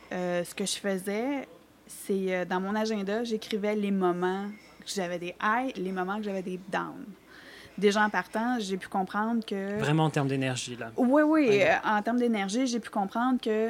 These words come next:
Speaker 1: en début de semaine, ben, je suis, je suis pas créative, je suis productive.
Speaker 2: Hmm.
Speaker 1: Euh, donnez-moi la comptabilité, donnez-moi toute la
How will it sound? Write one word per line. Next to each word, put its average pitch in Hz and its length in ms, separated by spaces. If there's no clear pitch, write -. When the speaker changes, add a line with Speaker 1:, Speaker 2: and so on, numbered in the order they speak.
Speaker 1:
en 190 120
début 208 240
de 220 60
semaine, 226 540
ben, 196 120
je - 40
suis, - 160
je 214 60
suis - 100
pas - 180
créative, 208 680
je - 80
suis 208 560
productive. - 720
Speaker 2:
Hmm. 139 200
Speaker 1:
Euh, 175 560
donnez-moi 196 300
la 208 80
comptabilité, 180 720
donnez-moi 196 400
toute 220 180
la 170 140